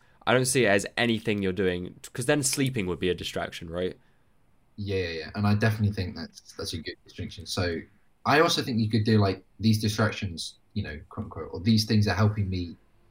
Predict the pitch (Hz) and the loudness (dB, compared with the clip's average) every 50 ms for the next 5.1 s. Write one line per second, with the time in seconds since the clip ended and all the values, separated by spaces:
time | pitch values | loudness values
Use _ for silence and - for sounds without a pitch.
0 | _ _ _ _ _ _ _ _ _ - 117 110 107 - - 113 98 95 85 95 | _ _ _ _ _ _ _ _ _ 0 2 2 2 0 0 0 2 2 0 -4
1 | - - 104 98 92 87 87 90 87 95 - 98 95 - - - - 90 80 - | -4 -2 0 0 0 -2 -4 -6 -6 -2 -2 -2 -2 -2 -4 -4 -4 -4 -6 -8
2 | - - - _ _ - - 98 107 107 101 95 92 - - 107 104 92 - - | -12 -20 -20 _ _ -4 2 4 6 6 6 4 2 0 2 2 2 2 0 -2
3 | - 92 80 85 101 - 101 - - - - 87 85 80 - _ _ _ _ _ | -4 -4 -2 -2 -2 -2 -4 -4 -4 -8 -8 -10 -10 -10 -14 _ _ _ _ _
4 | _ _ _ _ _ - 107 101 107 98 98 101 92 92 - - 104 - - 104 | _ _ _ _ _ -2 -2 0 0 2 2 2 2 2 2 0 0 0 -2 -4
5 | 95 104 | -4 -4